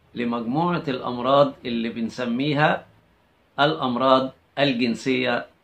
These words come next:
الانتقالية، اس تي ديز. ده خبر جديد نشر حديثًا، إن في مرض جديد هيضيفوه لمجموعة الأمراض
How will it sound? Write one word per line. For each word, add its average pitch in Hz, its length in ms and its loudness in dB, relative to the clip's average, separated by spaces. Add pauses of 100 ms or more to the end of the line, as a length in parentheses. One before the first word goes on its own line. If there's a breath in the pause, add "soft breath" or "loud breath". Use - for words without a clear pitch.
(140)
الانتقالية، 113 1040 -2 (100)
اس 160 260 0
تي 127 280 -4
ديز. 98 460 -12 (920)
ده 156 220 4
خبر 170 440 4
جديد 143 500 0 (360)
نشر 131 420 0 (680)
حديثًا، 143 680 0 (580)
إن 170 280 4
في 156 460 0 (120)
مرض 139 440 2
جديد 139 500 0 (500)
هيضيفوه 143 680 0
لمجموعة 123 680 0
الأمراض 123 600 0